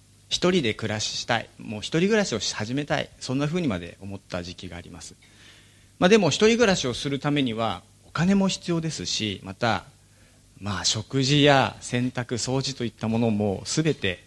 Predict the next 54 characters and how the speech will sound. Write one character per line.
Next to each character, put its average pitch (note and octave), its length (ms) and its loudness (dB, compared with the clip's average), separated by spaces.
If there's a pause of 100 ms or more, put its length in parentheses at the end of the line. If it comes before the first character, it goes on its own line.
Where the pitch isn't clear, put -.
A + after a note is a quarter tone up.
自 G#2+ 140 -4
分 C3+ 160 -2
で E3+ 80 0
し F3+ 120 -2
な F3+ 120 -2
け D3 120 2
れ G#2 100 2
ば F#2+ 140 -2
い F#2+ 80 -2
け G#2+ 160 -6
な G2 180 -2
い。 F#2+ 100 -10 (1800)
ま G#2+ 80 -8
あ、 - 20 -8
こ A#2 100 -2
れ A#2 60 2
は A2+ 40 -2
と、 C3 100 -2
大 - 320 -6
変 C#3+ 120 2
な D#3+ 100 -2
こ F3 80 -2
と D#3+ 80 -4
で E2+ 80 -8
す - 120 -14
ね。 C#3+ 180 -6 (540)
で E3 100 6
す - 100 2
か A#2 80 6
ら、 A#2+ 180 2 (600)
そ D#3+ 160 4
こ F3+ 100 8
で F3 140 8
こ C#3+ 360 6
う D3 60 0
思 D#3 220 6
い D3 80 2
つ - 120 0
い C3+ 80 4
た G2+ 120 -6
の F#2 120 -8
が、 G2 200 0
実 G2 260 -8
は F#2 160 -2
結 - 240 2
婚 A#2 160 -4
だ A2+ 100 -6
っ - 40 -10
た E2 120 -10
わ E2 100 -10
け F#2 80 -18
で D#2 80 -20
す - 120 -16
ね。 E2+ 240 -20